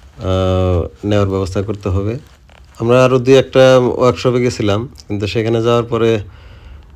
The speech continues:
এই সেম মডেলের তা এরকমভাবে মিলে নাই। চারটা পাওয়া গেছে, কিন্তু চারটা তো আমি এর আগে কিনছিলাম, কেনার পরে একটা নষ্ট হয়ে গেছে। এখন আর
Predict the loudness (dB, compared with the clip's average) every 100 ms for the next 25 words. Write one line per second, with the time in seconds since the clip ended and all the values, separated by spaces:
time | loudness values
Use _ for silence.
0 | -6 0 2 4 2 0 0 0 4 2
1 | 2 0 -2 0 2 2 2 -2 -14 -6
2 | -2 0 0 0 0 0 0 0 0 -2
3 | -4 -10 -20 -20 -4 -2 0 -2 2 2
4 | 2 -2 -2 -4 -6 -14 _ -20 -20 -8
5 | -6 -4 -4 -4 -4 -2 0 2 2 0
6 | -2 -4 -4 -2 -4 -2 -2 -2 -2 -2
7 | -4 -4 -4 -4 -2 -2 -4 -4 -2 -2
8 | -4 -6 -12 -20 -20 _ -8 -6